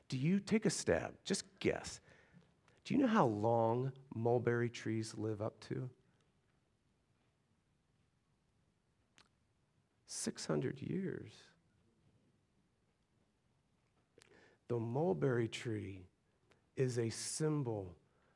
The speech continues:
of absolute, indomitable immovability, permanence.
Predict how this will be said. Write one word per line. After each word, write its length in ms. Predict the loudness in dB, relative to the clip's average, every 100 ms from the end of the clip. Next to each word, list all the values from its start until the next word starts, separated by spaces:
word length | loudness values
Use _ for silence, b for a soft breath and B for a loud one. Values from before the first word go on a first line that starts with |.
| _ _ -6
of 200 | -6 -6 0
absolute, 1080 | 2 4 0 -6 -4 -2 0 0 -2 -4 -12 _ _
indomitable 1300 | 2 2 0 -6 0 4 6 6 4 0 0 -2 -2 b b b 2
immovability, 1160 | 2 4 0 0 -4 -2 0 0 -4 -8 -12 -20 _ _ _ _ _ _ _ _ _ _ _ _ _ _ _
permanence. 800 | -8 -4 -4 -4 -10 -16 -16 -16